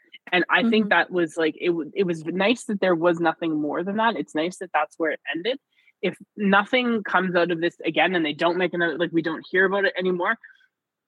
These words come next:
Speaker 1: we don't need any more than that.
Speaker 2: No, perfect. Ten out of ten.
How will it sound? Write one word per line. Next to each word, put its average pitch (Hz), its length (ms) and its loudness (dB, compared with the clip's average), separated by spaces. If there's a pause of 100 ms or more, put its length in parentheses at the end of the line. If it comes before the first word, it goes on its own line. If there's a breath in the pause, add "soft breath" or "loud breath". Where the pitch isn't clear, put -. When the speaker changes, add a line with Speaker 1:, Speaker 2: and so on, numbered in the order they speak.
(100)
Speaker 1:
we 190 120 4
don't 180 200 2
need 170 200 -2
any 147 160 -8
more 147 220 -12
than 120 160 -16
that. - 300 -20 (920)
Speaker 2:
No, 208 300 -2 (140)
perfect. 208 640 -4
Ten 240 180 0
out 226 200 2
of 214 60 -6
ten. 208 280 -10